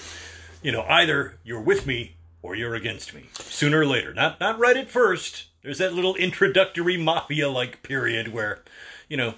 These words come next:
ah, we do a little thing for each other. You help me, I help you.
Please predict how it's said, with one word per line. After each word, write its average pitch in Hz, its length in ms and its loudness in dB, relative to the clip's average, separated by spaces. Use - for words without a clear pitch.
ah, 175 260 -8
we 147 100 -4
do 139 120 2
a - 20 2
little 131 200 0
thing 175 320 -4
for 170 160 -4
each 165 260 -2
other. 160 420 4
You 156 200 -4
help 139 240 -4
me, 175 420 0
I 113 120 -2
help 95 260 -8
you. 175 440 4